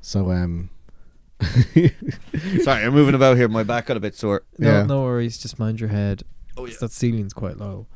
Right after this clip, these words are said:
Speaker 2: Ah.
Speaker 1: We can
Speaker 2: Ah.
Speaker 1: go back to Funderland this weekend if you want. It's still there.
Speaker 3: Oh, is it?
Speaker 1: Yeah.
Speaker 3: Oh.
Speaker 2: Mm.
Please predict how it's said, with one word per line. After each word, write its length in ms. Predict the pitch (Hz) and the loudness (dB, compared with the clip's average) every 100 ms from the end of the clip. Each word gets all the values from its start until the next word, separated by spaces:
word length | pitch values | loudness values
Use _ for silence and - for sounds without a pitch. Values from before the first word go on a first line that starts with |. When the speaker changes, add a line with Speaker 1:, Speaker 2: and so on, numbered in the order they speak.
| - | -16
Speaker 2:
Ah. 320 | 131 127 110 - - - | -12 -10 -10 -14 -20 -4
Speaker 1:
We 80 | 139 | 2
can 80 | 180 | 6
Speaker 2:
Ah. 80 | 196 | 6
Speaker 1:
go 40 | |
back 140 | 156 131 | 6 4
to 80 | |
Funderland 520 | 110 120 113 107 98 92 | 2 2 2 2 0 -2
this 160 | 98 | -4
weekend 340 | 92 80 78 78 | -4 -4 -6 -6
if 100 | 85 | -6
you 80 | |
want. 180 | 85 85 | -6 -6
It's 100 | 80 | -8
still 140 | - 98 | -8 -6
there. 280 | 82 87 - - - - - - - - - - - | -6 -8 -10 -14 -16 -16 -16 -14 -12 -14 -18 -20 -6
Speaker 3:
Oh, 140 | 120 113 | -2 -2
is 160 | 151 | -2
it? 180 | - - - | -6 -10 -6
Speaker 1:
Yeah. 260 | 117 123 117 - - - - | 0 0 -2 -6 -20 -20 -12
Speaker 3:
Oh. 380 | 131 151 151 131 - - - - | -8 -8 -8 -10 -12 -12 -12 -14
Speaker 2:
Mm. 320 | - 330 392 | -12 -12 -12